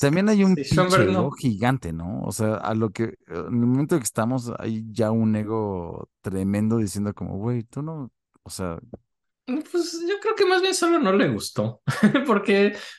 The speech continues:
Speaker 1: ¿Tú crees?
Speaker 2: Strauss es,
Speaker 1: Pero, güey,
Speaker 2: es
Speaker 1: suenan
Speaker 2: una
Speaker 1: tan similares, suenan tan
Speaker 2: Pero es una
Speaker 1: similares.
Speaker 2: persona sumamente ecuánime, Strauss. No, no tiene muchos... Sí es medio enojón y eso, pero no, es bastante tranquilo en muchos aspectos.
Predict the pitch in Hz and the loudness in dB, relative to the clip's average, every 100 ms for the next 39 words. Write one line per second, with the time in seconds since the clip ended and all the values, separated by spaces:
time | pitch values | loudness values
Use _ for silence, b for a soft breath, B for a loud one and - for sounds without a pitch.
0 | _ - 156 175 139 180 415 - 370 202 | _ -6 -4 0 2 2 2 2 4 4
1 | 214 269 - 320 392 294 214 127 101 104 | 6 4 6 6 6 6 4 2 2 2
2 | 165 147 107 107 185 233 - 202 156 226 | 0 -2 -4 -4 -2 -2 -2 -2 2 4
3 | 262 294 247 240 208 233 220 220 - 226 | 4 4 4 4 2 6 6 4 4 6
4 | 202 208 185 175 165 147 101 - - 120 | 6 4 2 4 4 4 2 0 2 4
5 | 104 - 117 143 160 160 139 151 208 311 | 2 0 2 4 4 2 2 0 2 2
6 | 285 202 233 - - - b b b b | 4 4 2 -2 -4 -10 b b b b
7 | - - 349 370 339 196 135 - - 117 | -2 2 4 6 6 6 4 2 0 2
8 | 120 107 120 117 113 117 156 185 233 285 | 4 2 -2 -2 0 2 2 4 2 0
9 | 294 294 _ _ _ _ _ _ _ _ | -4 -8 _ _ _ _ _ _ _ _
10 | 339 339 359 - 339 330 311 311 269 131 | -6 -2 -2 0 -4 0 2 4 4 2
11 | 123 - 127 123 139 151 110 95 92 101 | -2 -2 0 0 2 2 2 -2 -6 -6
12 | - - - - - - - | -8 -10 -12 -14 -14 -16 -16